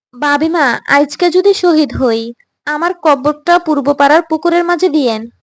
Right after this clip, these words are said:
এই অসময়ে মফিজের এহেন কথা শুনে সুভার রাগের পারদ ফেটে পড়ে। ইচ্ছে করছিল তার মাথায় কিছু একটা দিয়ে বাড়ি মারতে। "আপনার মুখে গু পড়ুক,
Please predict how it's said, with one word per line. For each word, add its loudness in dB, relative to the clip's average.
এই 0
অসময়ে 0
মফিজের 2
এহেন 0
কথা 2
শুনে -2
সুভার 2
রাগের 0
পারদ 2
ফেটে 0
পড়ে। -2
ইচ্ছে -6
করছিল 0
তার 0
মাথায় -2
কিছু -4
একটা -2
দিয়ে 2
বাড়ি 2
মারতে। -4
"আপনার -4
মুখে -2
গু 2
পড়ুক, 0